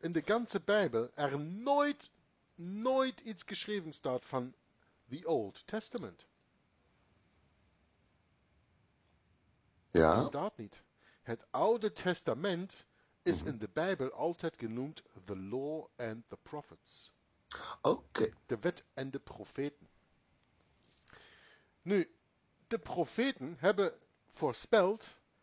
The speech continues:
Speaker 1: dat Jezus Christus ging komen, hè?
Speaker 2: Ja,
Speaker 1: Op
Speaker 2: Daniel
Speaker 1: veel
Speaker 2: is dat.
Speaker 1: plaatsen, nee, niet alleen maar Dan-, Daniel heeft het precieze tijd, eh, stip genoemd wanneer hij komt.
Speaker 2: Aha.
Speaker 1: Maar in andere profeten kun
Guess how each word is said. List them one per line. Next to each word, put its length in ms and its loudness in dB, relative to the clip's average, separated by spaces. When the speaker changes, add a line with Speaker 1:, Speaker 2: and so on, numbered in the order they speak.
Speaker 1:
dat 200 2
Jezus 380 0
Christus 420 -4
ging 200 -8
komen, 320 -2
hè? 60 -4
Speaker 2:
Ja, 200 -2
Speaker 1:
Op 140 -2
Speaker 2:
Daniel 300 8
Speaker 1:
veel 160 8
Speaker 2:
is 60 6
dat. 100 -4
Speaker 1:
plaatsen, 540 2
nee, 320 2
niet 160 0
alleen 220 2
maar 160 -8
Dan-, 360 -2
Daniel 420 -2
heeft 300 -2
het 220 -6
precieze 540 -6
tijd, 260 2
eh, 440 2
stip 420 -4
genoemd 340 -4
wanneer 300 -4
hij 140 -6
komt. 400 -10
Speaker 2:
Aha. 420 4
Speaker 1:
Maar 260 0
in 220 -6
andere 540 2
profeten 720 0
kun 200 -2